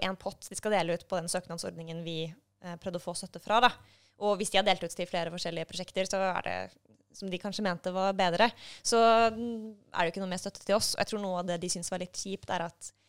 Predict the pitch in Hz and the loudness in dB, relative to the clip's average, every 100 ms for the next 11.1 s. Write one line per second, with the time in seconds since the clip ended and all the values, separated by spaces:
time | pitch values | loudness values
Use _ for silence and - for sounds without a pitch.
0 | _ _ 196 220 226 240 233 220 214 196 | _ _ -8 -2 2 2 2 2 4 4
1 | 190 190 - _ - 202 214 190 156 151 | 2 -2 -16 _ -4 0 0 0 -4 -6
2 | 165 - 254 - - _ _ _ _ _ | -6 2 4 2 -6 _ _ _ _ _
3 | _ 214 220 - 226 247 - _ _ _ | _ -8 -2 0 4 2 0 _ _ _
4 | - 226 233 202 180 180 240 - - 220 | -2 2 4 4 2 0 -6 -4 -2 -2
5 | 208 220 196 208 247 _ _ _ _ - | -2 -2 0 0 0 _ _ _ _ 0
6 | 233 226 214 208 202 226 208 214 196 226 | 2 2 2 2 2 2 2 2 -2 -10
7 | 233 - 220 208 208 185 - 202 233 208 | -6 2 2 2 0 -8 -2 0 2 2
8 | 180 214 - 170 165 175 196 196 - - | 0 -4 -4 -2 -4 -2 0 -2 -4 -20
9 | _ 208 202 190 190 190 185 - 185 185 | _ -4 -2 -2 -4 -6 -10 -8 -4 -4
10 | 175 - 170 170 180 - - 185 180 175 | -4 -8 -8 -6 -6 -6 -4 -4 -4 -6